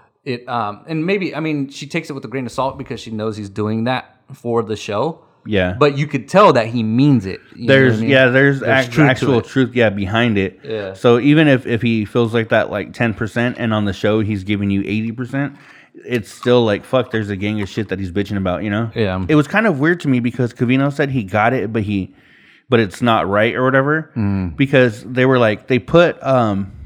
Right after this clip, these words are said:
Speaker 2: all these celebrities on the pamphlet, and Covino's like, "Yeah, I get it." He's like, "But we should be there. Make us stars and all this shit."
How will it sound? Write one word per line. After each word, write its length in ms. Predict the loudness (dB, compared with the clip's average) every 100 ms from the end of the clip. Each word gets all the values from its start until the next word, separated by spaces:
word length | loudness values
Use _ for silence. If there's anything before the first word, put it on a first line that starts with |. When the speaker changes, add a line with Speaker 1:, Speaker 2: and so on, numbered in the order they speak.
| -4
Speaker 2:
all 140 | 2 2
these 160 | 2
celebrities 400 | 0 0 2 0
on 80 | -4
the 60 | -6
pamphlet, 520 | -4 -6 -4 -4 -4 _ _ _ _ _ -4
and 300 | -2 -2 -4
Covino's 380 | -2 0 0 0
like, 180 | -2 2
"Yeah, 160 | 2 2
I 120 | 0
get 260 | 2 4
it." 180 | 4 2
He's 240 | 0 0 0
like, 160 | 0 2
"But 80 |
we 180 | 4 2
should 160 | 0 -2
be 120 | -2
there. 200 | 0 0
Make 260 | 2 0 2
us 200 | 0 -2
stars 480 | 0 2 2 0
and 80 | 2
all 100 | 2
this 140 | 0 -2
shit." 260 | -4 -4